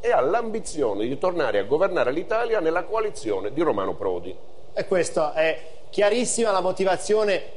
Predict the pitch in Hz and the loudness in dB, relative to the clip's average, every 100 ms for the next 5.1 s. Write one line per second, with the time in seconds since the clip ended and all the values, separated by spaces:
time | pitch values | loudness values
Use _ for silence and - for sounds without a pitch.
0 | - 165 170 147 143 131 151 151 143 160 | -2 2 2 0 0 0 0 0 2 2
1 | 143 147 180 160 143 139 139 143 139 143 | 0 2 2 2 2 2 2 0 -2 0
2 | 156 - 139 127 160 - 170 165 190 - | 0 0 -2 0 -2 -2 0 2 0 -2
3 | - - 170 175 - 214 - 170 147 151 | -8 -4 0 2 2 0 2 0 0 -2
4 | - 175 120 107 143 139 147 156 151 190 | -2 -2 -2 -2 0 2 2 2 2 0
5 | 185 | 0